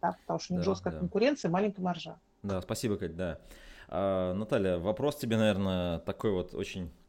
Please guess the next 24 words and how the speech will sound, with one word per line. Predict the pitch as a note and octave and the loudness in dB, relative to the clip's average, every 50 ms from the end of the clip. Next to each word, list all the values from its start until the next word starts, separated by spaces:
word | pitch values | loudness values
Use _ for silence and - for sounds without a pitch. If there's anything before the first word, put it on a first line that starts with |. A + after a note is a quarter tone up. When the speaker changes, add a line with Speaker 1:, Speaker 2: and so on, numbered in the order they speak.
| _ - | _ -14
Speaker 2:
э, | - - D#2+ D#2 E2 | -10 -8 -8 -8 -8
короткий, | - - G#2+ G#2 A2+ C3 C3 - - F#2+ | -4 -2 0 2 2 2 0 -2 -2 -2
емкий. | F#2 F2 G2 B2+ C3 B2 - - F#2 E2+ - - - - - - - - - _ - | 0 2 4 4 4 2 0 -2 -2 -2 -2 -6 -14 -20 -20 -20 -20 -20 -20 _ -16
Все-таки, | - - - E3 D#3 - - - - G2 F2 D#2+ D2 C#2+ - - - - - - | -8 0 2 2 2 2 -2 -2 -2 -2 -2 -2 -4 -6 -10 -16 -20 -18 -12 -10
если | F#2+ F2+ G2+ C3 D#3 - - A2+ | -6 -2 0 0 0 0 0 -2
ты | - C3 C3 | 0 0 -2
производитель | G2+ A#2 A2 G2+ G2 G2+ G2+ F#2+ F#2+ E2+ - - D2 C#2+ - - - - | -2 -2 -2 0 0 0 0 0 -2 -4 -6 -8 -10 -10 -14 -18 -16 -10
товаров | - E2 E2+ G#2 A#2+ A#2+ A#2 - | -6 -4 -2 0 0 0 -2 -2
народного | G#2+ F2+ E2+ F#2+ G#2+ G#2+ G2+ G2 F2+ | -4 -2 0 0 0 0 0 -4 -4
потребления, | - - - F#2+ F#2 F#2 F#2+ F#2 E2 D2+ C#2+ C2+ D2 D#2 - - - - - - - - - | -6 -6 -4 -2 0 2 2 2 2 0 -2 -6 -8 -12 -14 -18 -20 -20 -20 -20 -20 -20 -20
все-таки | - - - C3 B2+ - - - | -12 -2 -2 -2 0 0 0 4
онлайн | - A#2 A#2+ B2 C3+ D3+ E3 D#3+ C3 | 6 8 10 10 10 10 10 8 6
или | A2+ G#2+ | 4 4
офлайн, | A2 A2 - - A#2+ G#2+ F#2 F2 | 2 0 0 0 0 0 0 -2
с | - | -4
чего | - - A2 A#2+ C3+ C3 | -8 -6 -2 0 2 2
начать | A2 A2 A2 G#2+ - D3 D3 D3+ D3 - | 2 2 0 0 2 2 2 2 2 -2
и | G2+ | -2
как | - - C3+ C3 | 2 2 2 2
вот | A2+ G#2 - - | 0 -2 -4 -2
правильно | - A2 A2+ G#2+ G#2 G2+ | 0 2 2 2 2 0
принять | F#2 F#2 F#2+ F#2+ F#2 - | -2 -4 -4 -6 -6 -6
решение, | F#2 F2+ - - C3+ C3 C3 A#2+ A2 G#2 G2 G2 - - - - - _ _ _ | -8 -8 -4 -2 -2 0 0 0 0 -2 -4 -6 -10 -16 -20 -20 -20 _ _ _
э, | - D2+ D#2+ D#2+ D#2+ D#2+ D#2+ | -8 -4 -2 -2 -2 -2 -4